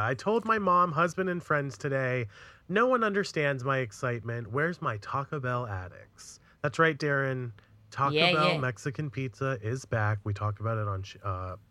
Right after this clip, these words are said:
Speaker 1: N M R. And I'm personally excited I haven't had one yet. I don't know that I've ever had one from Taco Bell, but I hear they're all the rage. Have you ever had one?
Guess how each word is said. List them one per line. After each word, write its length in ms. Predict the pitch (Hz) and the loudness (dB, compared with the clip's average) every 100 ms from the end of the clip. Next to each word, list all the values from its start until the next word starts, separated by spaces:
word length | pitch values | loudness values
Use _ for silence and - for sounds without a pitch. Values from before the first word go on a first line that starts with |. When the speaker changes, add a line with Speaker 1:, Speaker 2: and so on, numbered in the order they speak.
| - - | -14 -6
Speaker 1:
N 120 | 117 | -4
M 140 | 151 | 0
R. 340 | 120 95 104 131 _ - - - _ _ - | 2 2 2 -2 _ -20 -20 -20 _ _ -4
And 400 | 180 185 185 160 - | 0 2 2 -2 4
I'm 200 | 143 190 | 6 6
personally 340 | 294 302 - 254 | 4 -2 0 -2
excited 340 | - 208 196 | 0 2 4
I 60 | 180 | 2
haven't 240 | 156 170 | 0 -2
had 220 | 156 160 156 | -2 -2 -2
one 200 | 170 170 | -2 0
yet. 240 | 165 165 - | -2 -2 0
I 80 | 185 | 0
don't 160 | 294 | 2
know 100 | 226 | 0
that 120 | 196 165 | 0 0
I've 140 | 123 - | -2 -6
ever 220 | 113 147 | 0 0
had 240 | 147 170 | 0 -2
one 220 | 170 180 180 | -2 -4 -4
from 180 | 180 | -8
Taco 320 | 175 170 - 180 | -4 -4 -2 -6
Bell, 300 | 180 185 185 | -2 -2 -2
but 280 | 143 127 107 - - _ - | -2 -2 -4 -16 -20 _ -8
I 140 | 117 165 | -2 -2
hear 340 | - 202 220 | 0 2 2
they're 220 | 226 180 | 4 2
all 180 | 135 143 | 4 0
the 120 | 143 127 | 0 0
rage. 400 | 120 95 - - | 0 -2 -6 -8
Have 100 | 104 | -4
you 80 | 113 | -2
ever 180 | 117 | -2
had 140 | 127 123 | -4 -4
one? 260 | 131 131 | -6 -8